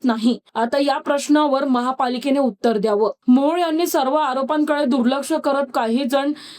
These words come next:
जाणीवपूर्वक राजकीय वातावरण तापवण्याचा प्रयत्न करत असल्याचे संकेत दिले आहेत.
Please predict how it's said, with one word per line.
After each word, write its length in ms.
जाणीवपूर्वक 760
राजकीय 440
वातावरण 680
तापवण्याचा 640
प्रयत्न 460
करत 340
असल्याचे 440
संकेत 400
दिले 320
आहेत. 260